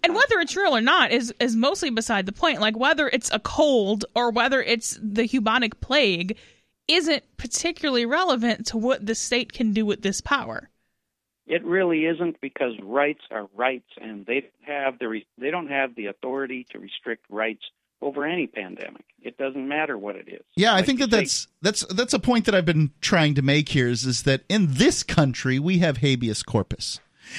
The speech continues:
Speaker 3: And if you're going to
Speaker 1: Not
Speaker 3: incar-
Speaker 1: right now, we don't.
Speaker 3: Right.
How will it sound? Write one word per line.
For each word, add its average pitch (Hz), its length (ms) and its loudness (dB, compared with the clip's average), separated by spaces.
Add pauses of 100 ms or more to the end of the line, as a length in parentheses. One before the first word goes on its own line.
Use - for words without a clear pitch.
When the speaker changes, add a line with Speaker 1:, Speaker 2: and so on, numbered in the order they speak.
(140)
Speaker 3:
And 156 220 4
if 151 180 0
you're 226 220 2
going 226 240 4
to 240 60 6
Speaker 1:
Not 302 260 6
Speaker 3:
incar- 320 140 -6
Speaker 1:
right 392 240 4
now, 392 320 2
we 269 120 -2
don't. 254 340 2
Speaker 3:
Right. 156 240 4